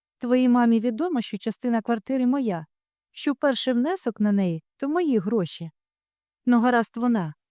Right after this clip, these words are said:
їй можна пробачити. Стара, дурна.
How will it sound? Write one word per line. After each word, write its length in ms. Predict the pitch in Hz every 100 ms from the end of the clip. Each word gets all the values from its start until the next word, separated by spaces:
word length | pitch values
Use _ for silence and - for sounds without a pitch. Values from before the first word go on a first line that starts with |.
| _
їй 220 | 262 330
можна 340 | 339 220 175 175
пробачити. 640 | 220 214 175 - 165 156 - _ _ _
Стара, 460 | - - 247 226 226
дурна. 480 | 190 196 208 202